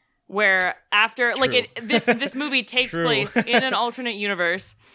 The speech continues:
Speaker 1: where after the nineteen oh six San Francisco earthquake, Japan stepped in and helped ramp up,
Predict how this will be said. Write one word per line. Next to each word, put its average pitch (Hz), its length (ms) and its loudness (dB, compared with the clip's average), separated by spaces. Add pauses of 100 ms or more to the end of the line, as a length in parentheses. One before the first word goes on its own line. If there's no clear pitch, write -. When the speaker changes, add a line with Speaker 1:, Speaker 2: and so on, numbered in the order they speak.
(240)
Speaker 1:
where 214 380 2
after 208 380 0
the 233 80 -2
nineteen 208 400 -2
oh 202 100 -2
six 196 280 -6
San 185 200 -2
Francisco 202 520 -8
earthquake, 160 560 -6 (260)
Japan 196 500 -2
stepped 220 380 -6
in 160 280 -10 (160)
and 190 140 -8
helped 180 240 -6
ramp 190 320 -2
up, 175 220 -4